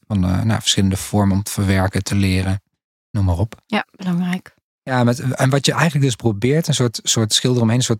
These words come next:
Speaker 1: te contextualiseren. Je probeert te kijken, hey, je gaat nu iets leren en we gaan vanuit de context, waar sluit dit nou op aan? Op wat voor manier kan dit bij jouw context aansluiten? Dat is eigenlijk wat we doen. Ehm,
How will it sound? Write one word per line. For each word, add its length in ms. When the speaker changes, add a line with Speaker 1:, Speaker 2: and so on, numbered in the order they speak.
Speaker 1:
te 120
contextualiseren. 1200
Je 140
probeert 300
te 80
kijken, 340
hey, 320
je 60
gaat 220
nu 80
iets 120
leren 560
en 240
we 100
gaan 300
vanuit 260
de 60
context, 480
waar 140
sluit 280
dit 140
nou 160
op 120
aan? 320
Op 100
wat 140
voor 120
manier 280
kan 180
dit 140
bij 120
jouw 400
context 520
aansluiten? 680
Dat 160
is 100
eigenlijk 400
wat 160
we 140
doen. 320
Ehm, 440